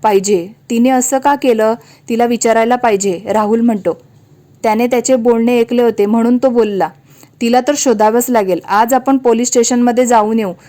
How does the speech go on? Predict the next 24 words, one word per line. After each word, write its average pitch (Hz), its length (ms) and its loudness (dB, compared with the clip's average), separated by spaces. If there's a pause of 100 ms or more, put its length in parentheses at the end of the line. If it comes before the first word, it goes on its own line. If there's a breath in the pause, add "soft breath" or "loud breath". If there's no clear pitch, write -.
(180 soft breath)
त्या 247 100 0
इन्स्पेक्टर 262 640 0
मानेला 254 420 2
बघतो, 240 560 -2
किती 254 220 -2
दिवस 262 240 2
झाले 233 280 0
कंप्लेंट 240 480 0
केली 240 260 0
आहे, 208 240 -2 (380 loud breath)
काम 247 240 2
करतं 262 300 0
की 254 140 -2
नाही 254 200 2
माहिती 240 340 2
नाही," 202 280 -2
सार्थक 214 480 -2
म्हणतो. 196 360 -2 (340 soft breath)
साऊ 240 320 4
पण 269 200 2
येते. 202 340 -4 (120)
त्यांचे 226 340 0
बोलणे 247 540 0 (140)
थांबवतात. 220 460 0